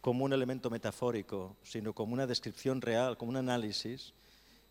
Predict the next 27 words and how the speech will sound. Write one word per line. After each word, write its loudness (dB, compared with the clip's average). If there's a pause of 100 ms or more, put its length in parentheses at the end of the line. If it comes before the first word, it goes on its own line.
(120)
eh, 2
en 2
la 2
poesía 4
de, 4
de 2
Vázquez 0
Montalbán 2
el -6
tema -2
de -4
la 0
ciudad 0
está -4
tan 0
presente 0
que -8
incluso -2
da 2
título, -10 (200)
pues, -18
a -20
Praga, -2 (420)
eh, -4 (220)
ciudad, 0
el, -10
el, -12